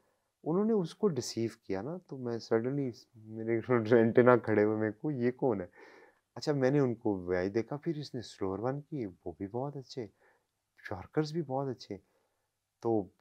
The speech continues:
वो मैच मैंने देखा, तो मैंने फिर आकिब भाई को फ़ोन किया अगले दिन। मैंने कहा, "यार, वो आपने देखा है वो टूर्नामेंट?" उन्होंने कहा, "नहीं, मैंने नहीं देखा।" मैंने कहा, "नहीं, वो देखें, वो एक बॉलर है, बहुत अच्छा है।"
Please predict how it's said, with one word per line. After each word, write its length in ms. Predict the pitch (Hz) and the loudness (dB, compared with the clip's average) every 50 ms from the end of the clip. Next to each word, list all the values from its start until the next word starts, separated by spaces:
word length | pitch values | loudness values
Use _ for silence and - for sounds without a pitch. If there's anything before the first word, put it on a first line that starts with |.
| - 90 - | -16 -8 -6
वो 100 | 107 104 | -4 -2
मैच 300 | 101 98 98 101 104 - | 0 2 2 2 0 0
मैंने 180 | 123 113 113 107 | -2 -2 -2 -2
देखा, 360 | 95 98 95 - 127 123 117 | -2 -2 -2 -2 -2 -4 -4
तो 140 | 98 98 104 | -4 -6 -6
मैंने 240 | 101 98 101 107 110 | -6 -4 -2 -4 -4
फिर 200 | 101 - 113 104 | -4 -4 -4 -4
आकिब 260 | 98 95 - - 104 | -4 -6 -6 -8 -8
भाई 100 | 120 120 | -6 -6
को 120 | 117 127 | -6 -8
फ़ोन 260 | 120 113 123 117 113 110 | -10 -10 -10 -10 -10 -10
किया 400 | 107 - 117 107 104 101 98 95 95 101 _ _ _ _ - - - 101 | -12 -10 -8 -8 -8 -8 -8 -10 -12 -16 _ _ _ _ -20 -14 -12 -10
अगले 260 | 104 101 101 104 101 | -8 -4 -2 -2 -2
दिन। 180 | 92 95 92 92 _ _ - - - _ _ _ _ | -2 -4 -8 -10 _ _ -20 -20 -20 _ _ _ _
मैंने 120 | 92 98 98 | -16 -8 -6
कहा, 80 | 113 | -4
"यार, 200 | 113 110 104 113 | -2 -2 -2 -2
वो 160 | 127 127 131 120 | -4 -2 -2 -2
आपने 260 | 110 104 - 117 110 | -2 -2 -4 -8 -8
देखा 300 | 101 95 95 - - 156 | -8 -8 -8 -6 -6 -4
है 60 | 175 | -4
वो 100 | 180 175 | -4 -4
टूर्नामेंट?" 500 | 156 - 139 123 120 120 117 113 113 107 | -4 -6 -6 -6 -6 -6 -8 -8 -8 -8
उन्होंने 220 | 117 110 110 113 | -8 -10 -8 -8
कहा, 100 | 117 120 | -8 -8
"नहीं, 140 | 113 107 104 | -6 -6 -6
मैंने 160 | 104 101 98 | -6 -8 -8
नहीं 140 | 98 101 101 | -8 -8 -6
देखा।" 260 | 95 90 85 87 85 - _ _ _ _ _ _ _ _ _ _ - | -6 -8 -8 -10 -14 -20 _ _ _ _ _ _ _ _ _ _ -14
मैंने 240 | 107 95 85 87 98 | -12 -12 -10 -10 -4
कहा, 120 | 90 - 123 | 0 0 2
"नहीं, 140 | 120 120 | 2 4
वो 120 | 120 120 117 | 4 2 2
देखें, 380 | 101 92 95 90 - - 139 | 2 2 0 0 0 -2 -2
वो 140 | 156 156 139 | -2 0 0
एक 160 | 123 110 101 | -2 -2 -2
बॉलर 340 | 95 92 87 87 87 104 117 | -2 -2 -2 -2 -2 -4 -4
है, 60 | 147 | -4
बहुत 360 | 147 123 - - 98 117 113 113 | -6 -8 -6 -2 0 0 2 0
अच्छा 240 | 95 - - - | -2 -4 -6 -10
है।" 80 | 82 - | -12 -12